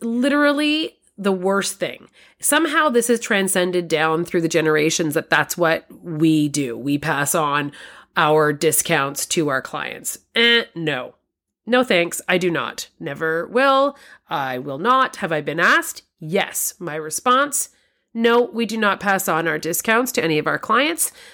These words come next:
That is how we remain profitable and able to keep our lights on and pay our,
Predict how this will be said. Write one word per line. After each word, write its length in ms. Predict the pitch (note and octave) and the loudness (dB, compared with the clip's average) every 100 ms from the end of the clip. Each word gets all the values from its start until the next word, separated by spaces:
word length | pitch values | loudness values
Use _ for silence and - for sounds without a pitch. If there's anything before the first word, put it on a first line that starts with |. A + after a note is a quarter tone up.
| _ | _
That 160 | - F3 | 0 4
is 160 | E3+ E3+ | 2 4
how 140 | E3 | 2
we 140 | E3 D#3+ | 4 2
remain 320 | D#3+ D3+ D3+ | 0 -2 -4
profitable 580 | E3 D#3+ D#3 E3+ D#3+ D#3 | 2 2 2 0 2 2
and 100 | D3 | 0
able 200 | D#3 D#3 | 0 -2
to 80 | |
keep 220 | D3 E3+ D3 | -2 -2 0
our 140 | D3 | 0
lights 320 | D3+ B2 - | 0 0 0
on 180 | D3 D3+ | -2 -2
and 140 | D3+ | -4
pay 220 | - C#3+ D3 | -4 -4 -2
our, 360 | D3 D3 C#3+ | 0 0 -2